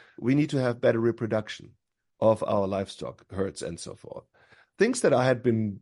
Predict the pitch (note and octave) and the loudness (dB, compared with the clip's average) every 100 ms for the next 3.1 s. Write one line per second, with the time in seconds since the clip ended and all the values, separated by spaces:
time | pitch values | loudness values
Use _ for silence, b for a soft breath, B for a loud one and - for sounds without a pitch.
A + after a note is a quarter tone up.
0 | _ - F3 F#3+ F3+ A2+ G#2+ G#2 F#3+ C#4 | _ 2 2 2 0 -2 -2 -2 -4 -2
1 | D3+ E2 - - C3 C#3 D3 D3+ D3+ B | -4 -6 -10 -2 0 2 2 2 -2 B
2 | B B A#2+ A#2+ C3+ A#2+ A2 A2 G#2+ G#2+ | B B 0 2 0 0 0 0 2 0